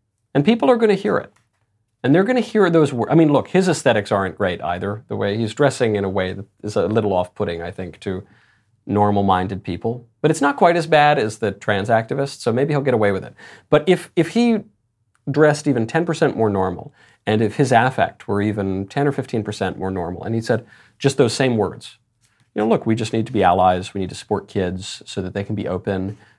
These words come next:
and inclusive and equitable and diverse and to be supportive of them and allies and support and openness. It would mean the same thing.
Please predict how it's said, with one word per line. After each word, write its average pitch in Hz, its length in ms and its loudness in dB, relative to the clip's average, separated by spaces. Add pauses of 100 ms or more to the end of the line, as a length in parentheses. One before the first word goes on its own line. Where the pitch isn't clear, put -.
(140)
and 95 160 -2
inclusive 101 840 -2
and 95 140 -10
equitable 95 580 -4
and 85 140 -8
diverse 92 720 -6
and 92 500 -10
to - 80 -10
be 120 80 -4
supportive 117 720 -2
of 95 140 -8
them 76 240 -6
and 87 140 -10
allies 90 760 -4
and 85 320 -10
support - 540 -8 (540)
and 90 200 -8
openness. 78 600 -10 (1500)
It - 80 6
would 190 140 6
mean 240 220 4
the 190 80 4
same 151 300 2
thing. - 260 0